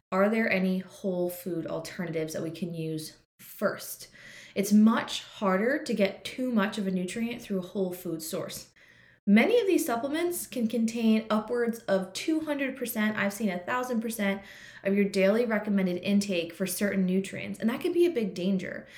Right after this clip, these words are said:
And how I describe it is, think about, like, baking a cake, right? If your body is this cake and the recipe calls for just a teaspoon of salt, but you're adding four hundred percent more, <laughs> that could throw off your metabolism or that recipe to the cake.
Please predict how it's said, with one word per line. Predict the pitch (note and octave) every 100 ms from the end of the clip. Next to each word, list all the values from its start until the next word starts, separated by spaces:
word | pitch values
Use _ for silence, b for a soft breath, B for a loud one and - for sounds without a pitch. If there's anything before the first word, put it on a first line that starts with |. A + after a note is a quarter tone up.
| B B
And | G3+
how | G#3 C4
I | E4
describe | E4+ - G3+ F#3
it | F#3
is, | F3 -
think | G3+ G#3+
about, | A#3+ A#3
like, | F#3 F3+
baking | F3+ F3+ F3+
a | -
cake, | - - - -
right? | D#3+ F#3+
If | G3 -
your | A#3+
body | G3+ F#3 F#3 G3
is | F3 F3
this | G3
cake | - C3+ - - - _ _ _ _ _ _ - -
and | G#3+ F#3+ F3 E3+ F3
the | F#3
recipe | F#3+ A3+ A3
calls | A3 - F#3+ F3+ F3+
for | - F#3 F3 F3+ F3+ B B B
just | B3+ A3+
a | A#3+
teaspoon | A#3 B3+ B3 A3+ F#3+
of | F3+
salt, | - E3+ -
but | F#3+
you're | F#3 F#3 F#3
adding | F3+ F3+ F#3 F3+ F3 F3 B B _ _
four | - B3+ A#3
hundred | A#3 A#3 A3+ A3 G#3+
percent | G#3 - F#3 F3 E3+
more, | A#3 F3 - G3+ -
<laughs> | -
that | G#3+ A3+ C4
could | D4
throw | A#3+ A3
off | G3+ F#3+
your | G3
metabolism | F#3 F3+ G3+ F#3+ E3+ E3+ F3
or | F3+
that | F3+ - F3
recipe | F#3 G3+ G3+ F#3 F3
to | F3
the | F3+
cake. | - G#4 F3 -